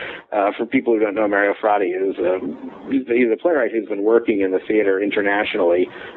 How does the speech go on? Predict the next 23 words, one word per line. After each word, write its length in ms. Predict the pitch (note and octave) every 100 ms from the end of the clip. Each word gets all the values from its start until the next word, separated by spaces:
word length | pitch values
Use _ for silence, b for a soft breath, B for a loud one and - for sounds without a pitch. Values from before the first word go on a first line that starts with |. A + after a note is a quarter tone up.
| -
for, 180 | A2+ G#2+
I 60 | G#2+
guess, 200 | B2+ C3 - - -
by 140 | G#2
now, 320 | G2+ F3 F#2+
about 220 | F#2+ G2 -
fifty 240 | G2+ -
years. 440 | G2 G#2+ G2+ F2+ - - B B B -
And 440 | G#2 G#2 G2+ G2+
he's 380 | - B2 B2 G#2+ A#2+ A2+
very, 680 | D3 F#3+ E3 A#2 G#2 G2+ F2+ -
um, 640 | - G2 F2+ F#2 F#2 - -
very, 220 | D#3 E3 C#3+
very 220 | A#2+ G#2+
well 200 | G#2 G2
known 320 | G2 G2 G2
in 120 | F#2
Europe 320 | F#2+ G2 F#2+ -
and 240 | F#2+ F#2
in 120 | F#2 G2+
Italy, 280 | G2 F#2
where 160 | F#2 F2
he's 180 | F2+